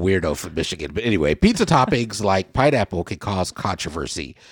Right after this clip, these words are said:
But most people can probably agree that they don't want dirt on their pie.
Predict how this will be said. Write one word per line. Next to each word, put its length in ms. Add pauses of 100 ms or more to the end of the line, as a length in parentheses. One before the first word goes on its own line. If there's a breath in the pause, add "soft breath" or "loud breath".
(200 soft breath)
But 100
most 300
people 280
can 200
probably 560
agree 400
that 220
they 120
don't 240
want 380
dirt 420
on 220
their 120
pie. 380